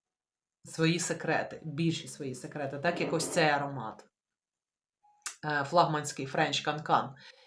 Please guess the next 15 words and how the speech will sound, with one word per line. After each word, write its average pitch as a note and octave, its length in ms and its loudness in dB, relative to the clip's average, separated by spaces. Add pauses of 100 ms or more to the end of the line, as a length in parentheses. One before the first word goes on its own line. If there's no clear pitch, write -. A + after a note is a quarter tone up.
(120)
який F3 200 -2
постояв, F3+ 680 6
друзі, F3 320 2
і E3 200 -4
він F3 320 0
набрався, D#3 640 4
реально, D3 300 2
і D#3 180 -2
він F3 100 -2
ще F3 200 4
набирається. C#3+ 840 0 (680)
Е, D#3 160 0
красива, A#3+ 580 10
якісна F#3+ 500 8
парфумерія. F3+ 960 6